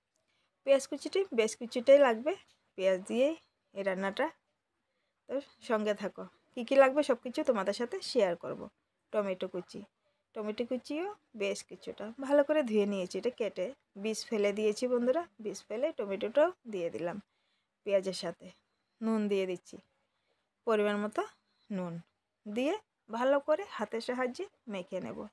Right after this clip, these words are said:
যাতে নরম সফট হয়ে যায়। হাতে মাখা ছোট মাছের চচ্চড়ি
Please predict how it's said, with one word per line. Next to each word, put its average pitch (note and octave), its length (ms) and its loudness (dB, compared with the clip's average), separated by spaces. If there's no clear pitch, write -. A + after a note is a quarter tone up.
যাতে B3+ 200 -6
নরম A3+ 260 2
সফট F#3 360 0
হয়ে F#3 240 -2
যায়। - 140 -10
হাতে A3 340 0
মাখা C4+ 260 -6
ছোট G#3+ 140 -8
মাছের G3+ 320 -4
চচ্চড়ি F#3+ 380 -6